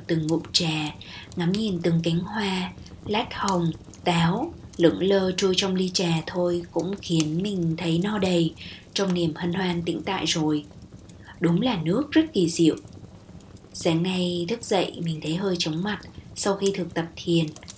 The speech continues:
nên mình lắng nghe cơ thể và rõ là mình thấy thiếu gì đó. Là nước. Mình thấy cơ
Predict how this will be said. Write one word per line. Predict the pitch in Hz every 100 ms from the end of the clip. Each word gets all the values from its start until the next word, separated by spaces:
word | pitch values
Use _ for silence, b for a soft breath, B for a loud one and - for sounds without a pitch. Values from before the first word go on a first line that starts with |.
| - - - 185
nên | 185 180 180
mình | 170
lắng | 160 170
nghe | 208 190
cơ | 180 170
thể | - 156 156 190 226
và | 196 160
rõ | - 156 -
là | 254 226 185 165 156
mình | 156 151
thấy | - 156 156 170
thiếu | 180 180
gì | 220
đó. | 165 151 151 202 - - - - - - B -
Là | 185
nước. | 170 190 240 311 - - - - - - - - - 175
Mình | 165 151
thấy | 175 156 -
cơ | 185